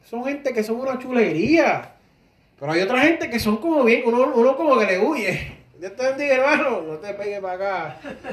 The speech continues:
Uno le está huyendo todo el tiempo, porque este hermano viene para acá otra vez a... Hay gente que te dice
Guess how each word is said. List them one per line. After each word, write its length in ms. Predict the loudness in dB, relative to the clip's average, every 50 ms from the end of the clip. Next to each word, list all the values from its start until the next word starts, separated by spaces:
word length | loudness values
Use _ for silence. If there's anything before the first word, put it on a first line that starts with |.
| -14 -10 -4
Uno 220 | 0 2 6 6
le 80 | 6 6
está 200 | 6 4 4 6
huyendo 300 | 6 6 6 6 4 4
todo 120 | 2 0
el 100 | -2 0
tiempo, 220 | 0 0 2 2 2
porque 240 | 0 -2 -2 -4 -4
este 160 | -2 -2 -2
hermano 300 | -2 0 0 0 2 2
viene 200 | 2 2 0 0
para 120 | 0 0
acá 280 | 0 0 0 2 2 0
otra 180 | 0 0 2
vez 160 | 4 4 4 4
a... 380 | 4 2 0 0 -2 -6 -12 -18 _ _ _ -20 _ _ _ _ _ _ _ _ _ _ _ _
Hay 220 | 2 4 6 6
gente 280 | 6 4 4 2 0 0
que 100 | 0 0
te 160 | 0 0 0 0
dice 460 | 0 0 2 4 4 2 2 0